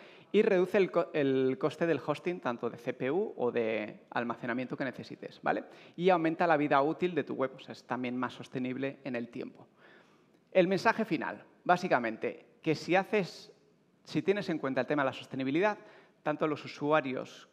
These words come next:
como Google van a visitar más contentos tu web y al final hay muchos motivos por los que puedes crear webs más sostenibles,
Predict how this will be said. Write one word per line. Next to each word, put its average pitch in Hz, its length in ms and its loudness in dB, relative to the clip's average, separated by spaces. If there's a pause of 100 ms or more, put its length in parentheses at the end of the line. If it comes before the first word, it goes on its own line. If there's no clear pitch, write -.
(100)
como 131 280 0
Google 202 520 2
van 139 220 -2
a 135 40 0
visitar 127 440 -2
más 131 200 -6
contentos - 480 -10
tu 147 100 -8
web 190 200 0 (600)
y 170 100 4
al 160 120 4
final 147 440 2 (240)
hay 131 300 -2
muchos 147 440 -2
motivos 143 380 -4
por 120 100 -6
los 117 140 -6
que 127 120 -12
puedes 113 220 -6
crear 120 260 -6
webs 117 200 -10
más 135 140 -10
sostenibles, 175 580 -4